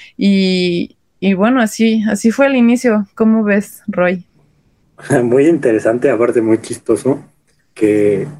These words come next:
Speaker 2: creo yo que las mejores experiencias nacen de algo que, pues, no te esperas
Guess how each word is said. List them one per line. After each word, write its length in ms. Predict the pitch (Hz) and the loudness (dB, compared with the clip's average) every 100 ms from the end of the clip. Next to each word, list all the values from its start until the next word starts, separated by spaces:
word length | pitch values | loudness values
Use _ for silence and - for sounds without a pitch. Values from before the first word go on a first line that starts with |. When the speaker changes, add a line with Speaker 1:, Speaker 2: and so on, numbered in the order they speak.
| - _ _ - | -20 _ _ -6
Speaker 2:
creo 200 | - 127 | 0 2
yo 180 | 127 123 | 0 0
que 400 | 127 113 101 - - | 0 0 -2 -6 -6
las 140 | 110 113 | -4 -2
mejores 300 | - 123 110 | 0 0 0
experiencias 760 | - 110 110 110 120 113 - | -4 -2 0 0 -2 -2 -2
nacen 480 | 107 98 117 113 - _ | -4 -4 -4 -6 -6 _
de 140 | 101 110 | -2 0
algo 360 | 107 120 113 | 2 2 0
que, 280 | - 101 107 - | -2 -2 -4 -6
pues, 140 | - | 0
no 100 | 120 | 0
te 80 | 123 | 0
esperas 520 | 135 117 123 143 - | -2 -2 -2 -4 -6